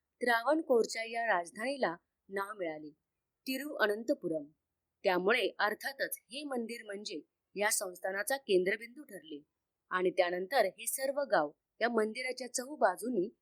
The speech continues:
विस्तारत गेले. ऐतिहासिकदृष्ट्या महत्त्वाची असणारे ही वास्तू द्रविड आणि केरळी या दोन्ही शैलीतील वास्तुकलेचा मिलाफ आहे.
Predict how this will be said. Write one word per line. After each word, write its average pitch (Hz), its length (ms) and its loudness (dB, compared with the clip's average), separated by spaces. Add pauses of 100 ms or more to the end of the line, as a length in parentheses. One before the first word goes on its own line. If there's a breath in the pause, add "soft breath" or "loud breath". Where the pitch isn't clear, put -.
(160)
विस्तारत 175 440 -2 (100)
गेले. 147 200 -14 (680)
ऐतिहासिकदृष्ट्या 262 920 8 (240)
महत्त्वाची 285 500 2
असणारे 208 420 6
ही 240 240 -12
वास्तू 180 400 -2 (460)
द्रविड 226 420 2 (140)
आणि 214 160 4
केरळी 170 520 4 (300)
या 254 120 6
दोन्ही 240 340 4
शैलीतील 233 560 -2
वास्तुकलेचा 202 760 -2 (180)
मिलाफ 180 360 4
आहे. - 180 -20